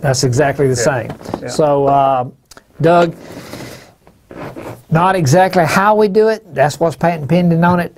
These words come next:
Speaker 1: and about four different ways. And, uh,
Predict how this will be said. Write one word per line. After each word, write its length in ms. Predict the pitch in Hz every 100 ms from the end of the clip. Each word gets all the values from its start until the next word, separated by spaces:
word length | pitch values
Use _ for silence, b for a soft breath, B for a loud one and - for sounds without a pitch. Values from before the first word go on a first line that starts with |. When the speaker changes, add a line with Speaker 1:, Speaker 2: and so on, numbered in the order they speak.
| -
Speaker 1:
and 340 | 143 139 131
about 260 | 131 147 131
four 180 | 175 175
different 280 | 175 165
ways. 520 | 160 180 190 196 180 160
And, 320 | 139 135 131
uh, 420 | 131 127 123 120